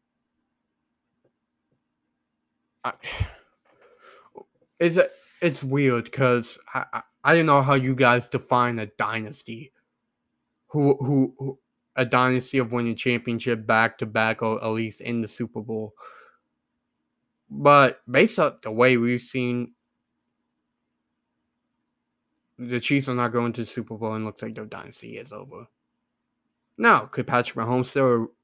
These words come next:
win a ring? Yes, if the defense gets fixed, 'cause we know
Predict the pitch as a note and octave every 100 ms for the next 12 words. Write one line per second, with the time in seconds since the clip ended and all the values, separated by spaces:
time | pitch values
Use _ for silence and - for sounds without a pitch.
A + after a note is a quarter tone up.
0 | _ - A2+ C3 C3+ C3 A#2+ A2 A2 B2
1 | F3 G#3+ _ _ _ _ - D4 A#3+ -
2 | - - _ _ _ _ _ _ _ _
3 | - E3+ D#3+ - _ - D3 C3+ B2+ A#2
4 | A2+ A2 G#2+ - _ G#2 G2+ - - _
5 | - A2+ - - - - _ G#2+ A2+ A#2+
6 | A#2 C3 C#3 D3 C#3